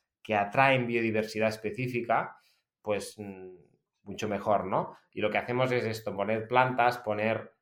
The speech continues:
árboles que incluso sabemos que atraen, por ejemplo, algún tipo de abeja que se come algún tipo de plaga de nuestros cultivos, ¿no? O sea, hacemos estas siembras o incluso entre cultivos,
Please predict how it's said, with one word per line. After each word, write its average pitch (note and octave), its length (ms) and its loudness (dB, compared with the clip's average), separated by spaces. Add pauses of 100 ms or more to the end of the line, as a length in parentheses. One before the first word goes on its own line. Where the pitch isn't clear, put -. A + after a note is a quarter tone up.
(100)
árboles B2+ 880 4 (380)
que A2+ 100 -4
incluso A#2+ 380 -2
sabemos B2+ 500 2
que - 80 2
atraen, A#2 680 6 (100)
por A2 120 -4
ejemplo, A2 300 0
algún A2 280 4
tipo A#2+ 260 2
de B2 80 6
abeja D#3 440 6
que C#3 80 -2
se B2+ 180 -4
come C#3 260 6
algún C3 300 4
tipo C3+ 240 6
de B2+ 120 4
plaga B2+ 320 6
de C3+ 140 2
nuestros A2 540 -4
cultivos, G2 600 -6
¿no? A#2 140 -6
O - 1160 -20
sea, B2 160 4
hacemos D3 320 4
estas C#3+ 360 0
siembras E3+ 580 6
o C3+ 60 0
incluso C3+ 360 0
entre B2+ 280 2
cultivos, A#2+ 640 4